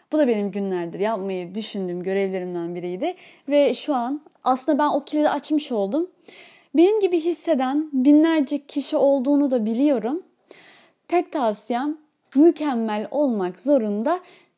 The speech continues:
değilsiniz, değiliz. Neyi nasıl yapabiliyorsanız öyle yapın. Yeter ki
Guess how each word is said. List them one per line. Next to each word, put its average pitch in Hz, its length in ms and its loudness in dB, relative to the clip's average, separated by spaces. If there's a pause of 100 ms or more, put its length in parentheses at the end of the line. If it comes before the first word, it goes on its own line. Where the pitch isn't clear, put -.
(140)
değilsiniz, 277 880 4 (520)
değiliz. 233 560 0 (500)
Neyi 311 580 6
nasıl 294 380 4
yapabiliyorsanız 226 960 0 (400)
öyle 262 280 8
yapın. 240 400 0 (240)
Yeter 247 400 -2
ki 294 220 -8